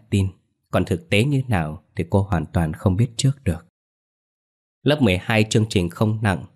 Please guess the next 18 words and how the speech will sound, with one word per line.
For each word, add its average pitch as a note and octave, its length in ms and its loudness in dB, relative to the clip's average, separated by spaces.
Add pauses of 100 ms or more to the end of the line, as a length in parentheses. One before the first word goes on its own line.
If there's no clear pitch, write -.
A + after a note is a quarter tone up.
(160)
nhưng G2+ 200 4
mỗi G#2 100 4
một C3 220 2
kiến G#2+ 160 2
thức F3 220 -4
được F2+ 200 0
giảng E2+ 240 -2
dạy F2+ 240 -4
đều E2 220 -4
rất - 240 -6
quan G2+ 260 -4
trọng. F#2 200 -2 (760)
Có D3+ 80 0
nhiều A#2 220 4
môn A2 280 2
học F2 280 -6 (200)
được F#2+ 180 -2
thầy F2 120 -2